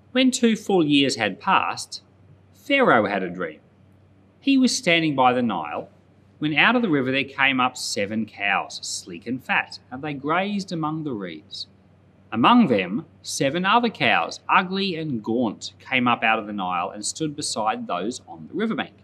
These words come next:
And the cows that were ugly and gaunt ate up the seven sleek, fat cows. Then Pharaoh woke up.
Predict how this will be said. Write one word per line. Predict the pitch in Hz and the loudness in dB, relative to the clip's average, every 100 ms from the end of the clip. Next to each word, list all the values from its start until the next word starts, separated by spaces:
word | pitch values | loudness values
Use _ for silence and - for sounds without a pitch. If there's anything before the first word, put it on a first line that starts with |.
| _ _ _ _ _ _ - | _ _ _ _ _ _ -6
And | 170 | -4
the | 175 | -4
cows | - 214 240 214 - | -2 2 2 0 -2
that | 160 | -2
were | 139 127 | 0 2
ugly | 190 160 147 107 | 2 2 0 -2
and | 101 104 | -6 -4
gaunt | 185 214 95 139 - _ _ _ | 0 0 0 -4 -10 _ _ _
ate | 254 247 - | 2 2 2
up | 170 170 | 0 0
the | - | -10
seven | - 147 127 110 | -6 -6 -4 -6
sleek, | - - 117 117 _ _ | -6 -4 -6 -6 _ _
fat | 110 110 - - | -2 -2 -8 -8
cows. | 117 90 80 - - _ _ _ _ _ _ _ - | -6 -4 -6 -10 -18 _ _ _ _ _ _ _ -14
Then | - 156 104 | -2 -2 -2
Pharaoh | - 110 107 107 | -4 -6 -4 -4
woke | 95 92 | -4 -6
up. | 202 160 | -6 -6